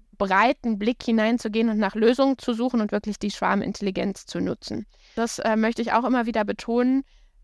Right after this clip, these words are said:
dass manchmal Innovationen nicht funktionieren. Das ist auch häufig in der Wohlfahrtspflege noch nicht so ganz da. Das hat man in der freien Wirtschaft, wo man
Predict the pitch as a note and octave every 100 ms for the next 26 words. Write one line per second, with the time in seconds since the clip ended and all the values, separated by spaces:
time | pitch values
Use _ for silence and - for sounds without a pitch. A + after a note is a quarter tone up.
0 | - A3+ - A#3+ C4 B3+ G#3+ A#3 A3+ -
1 | A#3+ A#3+ A3 - - - - F#3 F#3+ G3
2 | G3 G3+ - - - G#3 - G#3+ A#3+ A3+
3 | G#3+ G#3+ G#3 A#3+ B3 A#3 - - A#3 A3
4 | G#3 A3 A3 G#3 F#3+ F#3+ - G3 G3 -
5 | G#3+ G3+ A3+ G#3 G3+ G3+ G3 G3+ G#3+ G#3+
6 | A#3+ - G#3 A3 G#3+